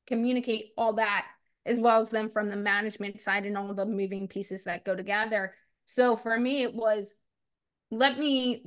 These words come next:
be able to be a part and help in any way I can," whether that is in the wrestling room. And I did go back after college. The manager or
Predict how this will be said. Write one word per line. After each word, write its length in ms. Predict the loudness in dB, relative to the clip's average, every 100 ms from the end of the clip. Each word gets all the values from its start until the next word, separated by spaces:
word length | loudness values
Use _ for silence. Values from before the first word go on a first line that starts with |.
| -4
be 240 | -2 0
able 340 | 2 4 4 0
to 180 | -2
be 220 | -4 -2 -4
a 60 |
part 500 | -6 -6 2 4 4 2
and 140 | -2
help 300 | 0 -2 0
in 100 | 0
any 240 | -2 -4 -4
way 560 | -2 -2 -2 -6 -10 -12
I 100 | -12
can," 540 | -6 0 0 -2 -4
whether 440 | 0 2 2 0 -2 _ _ _ _ _ _ _ _ _
that 400 | 2 6 6 6
is 140 | 4 4
in 320 | 2 0 -2 -6 _ 4
the 140 | 4
wrestling 640 | 6 2 2 0 -4 -4 -4
room. 340 | -2 0 -2
And 180 | -2 2
I 120 | 2
did 280 | 2 2 2
go 180 | 2 0
back 260 | 2 0 -2
after 280 | -4 -6
college. 480 | -6 -2 -2 -2 -6
The 100 | -6
manager 640 | -4 -2 -2 -4 -2 -2 -2 -6
or 280 | 0 0 0